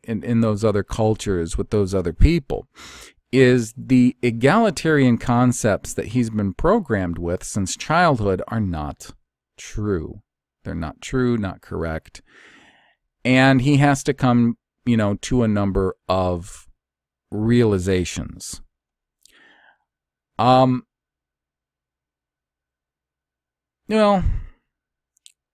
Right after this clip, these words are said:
maybe I can just pick up at his chapter entitled Meriwether Lewis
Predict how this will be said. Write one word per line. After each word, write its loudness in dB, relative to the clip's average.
maybe 2
I 4
can -2
just -2
pick 2
up 0
at 0
his 0
chapter 0
entitled 2
Meriwether 2
Lewis 0